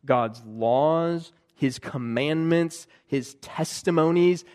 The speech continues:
they are the delight of the psalmist in Psalm one nineteen. Now, that's a bit counterintuitive to most of us.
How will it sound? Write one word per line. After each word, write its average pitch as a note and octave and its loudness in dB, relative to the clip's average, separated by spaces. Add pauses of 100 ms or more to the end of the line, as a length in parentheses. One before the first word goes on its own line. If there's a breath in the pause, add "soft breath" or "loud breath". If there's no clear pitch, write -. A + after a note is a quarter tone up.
they D3+ 0
are D3+ 2
the C#3+ -2
delight B2+ -4
of B2 -6
the B2 -8
psalmist G2+ -10
in A#2+ -10
Psalm A2 -6
one G#2+ -8
nineteen. F#2+ -14 (1080 soft breath)
Now, A#2+ -8
that's D#3 -6
a A#3+ 2
bit D3+ -4
counterintuitive C#3+ -6
to C#3+ -14
most D3+ -8
of E2 -14
us. - -20